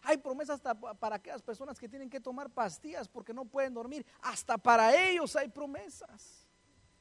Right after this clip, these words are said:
Hay promesa para todo, para todos. Por eso la palabra dice,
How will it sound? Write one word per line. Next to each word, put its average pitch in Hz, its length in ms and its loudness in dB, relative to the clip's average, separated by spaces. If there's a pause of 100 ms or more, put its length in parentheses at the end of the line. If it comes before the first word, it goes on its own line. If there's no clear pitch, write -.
(960)
Hay 302 160 -2
promesa 294 540 0
para 269 400 6
todo, 330 920 4 (140)
para 277 300 6
todos. 302 1040 0 (960)
Por 233 160 4
eso 277 160 2
la 262 120 4
palabra 247 400 4
dice, 262 300 -4